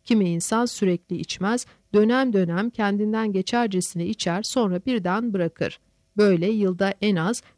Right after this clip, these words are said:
dört on iki kez alkol zehirlenmesine uğrayan kişiler de alkolik sayılırlar. Buna karşılık işini gücünü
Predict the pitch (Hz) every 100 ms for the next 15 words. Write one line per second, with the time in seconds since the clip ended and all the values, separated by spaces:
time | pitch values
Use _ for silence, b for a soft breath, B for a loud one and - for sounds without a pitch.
0 | - 196 208 - 277 277 - 208 196 170
1 | - 180 180 - 269 214 185 180 170 165
2 | 165 - 180 185 180 175 165 175 220 -
3 | 180 160 156 220 226 190 196 - 175 214
4 | - 175 165 160 151 147 - _ _ _
5 | _ _ _ _ _ _ _ b b b
6 | _ - 277 370 370 311 302 302 311 -
7 | - 285 330 262 214 190 180